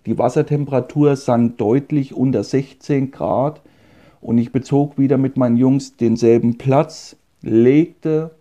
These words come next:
auch hier wieder vier U-Posen-Montagen aus, aber hab auch gleich zwei Ruten Topwater angebunden an der Gewässeroberfläche, weil sich das an dem Platz anbot,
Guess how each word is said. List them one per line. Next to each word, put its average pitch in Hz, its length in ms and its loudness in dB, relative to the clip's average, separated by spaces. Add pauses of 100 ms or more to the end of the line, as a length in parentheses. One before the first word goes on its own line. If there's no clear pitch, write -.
(340)
auch 117 300 0
hier 160 480 -6 (400)
wieder 143 640 -2 (140)
vier 165 580 -6 (100)
U-Posen-Montagen 139 1200 -4
aus, 139 440 -6
aber 123 420 -2 (460)
hab - 240 -10
auch 135 340 -2
gleich 131 480 -2
zwei 120 380 -2
Ruten 139 580 -2 (640)
Topwater 127 580 0
angebunden 135 720 -2
an - 160 -4
der 120 100 -2
Gewässeroberfläche, 131 1300 -2 (220)
weil 110 200 -2
sich 120 240 -4
das 110 300 -2
an 117 220 -2
dem 110 200 -2
Platz - 320 -10
anbot, 156 720 -4